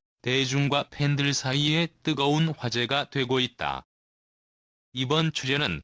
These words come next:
단순한 예능 참여를 넘어 그의 커리어와 인생 전환점으로 평가받으며 황영웅의 결정이 가지는 의미에 대해 많은 이들이 주목하고 있다.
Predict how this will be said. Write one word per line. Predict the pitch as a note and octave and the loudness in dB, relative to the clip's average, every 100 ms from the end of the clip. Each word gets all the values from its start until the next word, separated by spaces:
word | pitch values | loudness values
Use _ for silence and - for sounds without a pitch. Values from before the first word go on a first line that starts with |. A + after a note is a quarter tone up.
| _ _ | _ _
단순한 | - B2 B2+ C#3+ D#3+ D#3+ | -4 -2 0 0 2 2
예능 | D3 E3 F3 | 2 2 0
참여를 | - C#3+ C#3+ D3+ D#3 | -2 -2 0 2 2
넘어 | B2+ B2+ D2+ - _ _ | 2 2 0 -4 _ _
그의 | C#3+ C3 F#2 A#2+ | 0 2 2 -2
커리어와 | - C3 C3 D3 D3 C3+ - | -4 -2 0 2 2 0 0
인생 | A#2+ A#2 A#2+ D#3+ D#3 | 0 0 0 0 0
전환점으로 | - A#2+ A#2+ A2 A#2+ A#2+ B2+ - | -2 -2 -2 -2 -2 0 -2 -4
평가받으며 | - D3 C3+ C3+ C3 B2 A#2+ F2+ C2+ - _ - | -4 -4 -2 -2 -2 0 0 0 -4 -10 _ -6
황영웅의 | D3 D3+ D3 C#3+ D#3+ D#3 | -2 0 0 0 0 -2
결정이 | - A#2+ A2+ C3+ C3+ C#3 | -2 -2 0 -2 0 -2
가지는 | - A2+ B2 C3 B2+ | -4 -4 0 0 0
의미에 | A#2+ A#2 A2+ A#2+ C3+ | 0 0 0 0 0
대해 | C3 A2 G2+ G#2+ C2+ - _ | 0 -4 -2 -2 -4 -10 _
많은 | G#2+ A#2 C#3 D#3+ D#3 C3+ | 0 2 4 2 0 0
이들이 | C3+ B2 C#3+ C#3+ | -2 0 -2 -2
주목하고 | - A#2+ A#2 - G#2 G2+ | -4 -2 -2 -4 -6 -2
있다. | A2 A2 - C#2 B1+ | -2 -2 -4 -4 -4